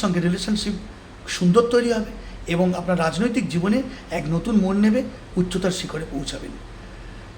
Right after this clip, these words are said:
যারা স্টক মার্কেট, লাইফ ইন্স্যুরেন্স,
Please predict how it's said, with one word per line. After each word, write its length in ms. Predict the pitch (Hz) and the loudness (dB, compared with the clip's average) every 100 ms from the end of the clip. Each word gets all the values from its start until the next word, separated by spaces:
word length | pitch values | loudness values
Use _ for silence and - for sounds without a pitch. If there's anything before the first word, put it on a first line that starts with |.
| - - - 247 | -18 -12 4 8
যারা 220 | 247 240 214 - - - - - - - - - - - - | 8 8 4 -6 -16 -20 -18 -20 -20 -20 -20 -20 -20 -14 -10
স্টক 260 | - 269 269 302 | 6 6 6 2
মার্কেট, 340 | 233 269 262 - - - - - - | 2 2 0 -6 -16 -20 -20 -18 -2
লাইফ 240 | 190 190 247 | 2 4 2
ইন্স্যুরেন্স, 440 | 247 254 247 240 | 0 2 4 2